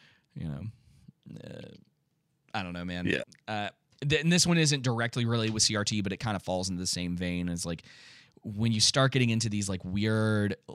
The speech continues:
Speaker 1: logical inconsistencies, you can
Speaker 2: Mm-hmm.
Speaker 1: kind of see why this stuff started, started to come in. So, um, I've,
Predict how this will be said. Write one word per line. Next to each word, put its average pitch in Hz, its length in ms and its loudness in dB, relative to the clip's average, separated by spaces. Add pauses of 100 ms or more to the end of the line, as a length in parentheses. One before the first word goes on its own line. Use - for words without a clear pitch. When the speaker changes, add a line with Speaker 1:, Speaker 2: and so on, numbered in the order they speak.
(140)
Speaker 1:
logical 95 680 0
inconsistencies, 104 840 0
you 104 80 0
can 104 140 2
Speaker 2:
Mm-hmm. 101 80 4
Speaker 1:
kind 104 180 2
of 101 80 2
see 98 200 2
why 101 680 4 (520)
this 110 160 4
stuff - 260 6
started, 90 360 0 (180)
started 85 260 -2
to - 60 -10
come - 180 -12
in. 110 340 -8
So, 87 320 -4 (1080)
um, 101 920 2 (320)
I've, 98 200 -8